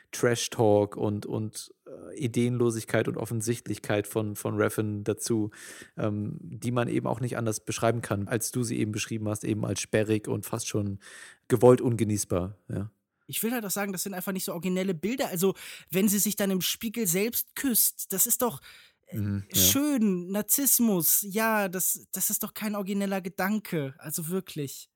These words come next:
Speaker 1: Genau, und deswegen gebe ich nur zwei Komma fünf von fünf möglichen Sternen.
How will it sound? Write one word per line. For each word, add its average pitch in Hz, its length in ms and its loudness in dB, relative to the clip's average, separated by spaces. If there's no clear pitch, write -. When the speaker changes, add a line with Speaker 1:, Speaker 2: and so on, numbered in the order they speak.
Speaker 1:
Genau, 92 200 4
und 123 280 0
deswegen 139 580 4
gebe 123 260 6
ich 127 460 0
nur 156 260 4
zwei 165 200 2
Komma 143 200 2
fünf 101 260 0
von 104 140 -2
fünf 101 240 -4
möglichen 101 320 -4
Sternen. 101 400 -2